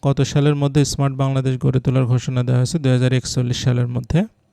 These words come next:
পদ্মা বহুমুখী সেতু উদ্বোধন করা হয় কত সালে? পঁচিশে জুন দুই হাজার বাইশ। চলন বিলের মধ্য দিয়ে কোন নদী প্রবাহিত হয়েছে? এটা হবে আত্রাই নদী। বাংলাদেশের প্রথম ডিজিটাল জেলা কোনটি? যশোর। উয়েফা ইউরোকাপ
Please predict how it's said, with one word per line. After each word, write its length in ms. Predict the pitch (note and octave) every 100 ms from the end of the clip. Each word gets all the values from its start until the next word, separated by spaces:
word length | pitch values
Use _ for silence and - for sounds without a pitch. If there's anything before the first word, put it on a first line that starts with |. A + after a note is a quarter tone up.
| _ _ _ - _ _ _ -
পদ্মা 300 | C#3+ C3+ C#3+
বহুমুখী 440 | C#3+ D3+ D3+ D3
সেতু 300 | - D3+ D3
উদ্বোধন 380 | C3 C#3 D3 D3
করা 240 | D3 D3
হয় 200 | C3+ E3+
কত 260 | E3+ C3+ C#3
সালে? 400 | - C3+ E3+ B3 - -
পঁচিশে 420 | C#3+ C3 C3+ C#3+
জুন 180 | C3+ C#3
দুই 80 | C3
হাজার 200 | B2+ B2+
বাইশ। 480 | A#2+ A#2+ C3+ - - - _ _ _ _ -
চলন 360 | - C#3+ D3 D3
বিলের 200 | C#3+ D3
মধ্য 300 | C#3 C3+ D#3
দিয়ে 160 | D3+ D#3
কোন 320 | D3 C#3 C3+
নদী 140 | C3
প্রবাহিত 440 | B2+ C3 C3 C3+ C3+
হয়েছে? 320 | C3+ - E3+
এটা 140 | C#3+
হবে 120 | C3+
আত্রাই 340 | C3 - B2+ B2
নদী। 300 | B2 C3 G#3 - _ _ _ - - _ -
বাংলাদেশের 460 | C3+ C3+ C#3 - D3
প্রথম 360 | C#3 D#3 D3
ডিজিটাল 480 | B2+ B2+ C3+ D3+ D3
জেলা 200 | C#3+ C#3+
কোনটি? 360 | C#3+ C3+ C3+ D#3+
যশোর। 420 | C3 B2 - D#3+ - - - _ _ _ _ _ _ - _ -
উয়েফা 380 | C#3+ D3 E3
ইউরোকাপ 440 | D#3 D3 D3 D#3+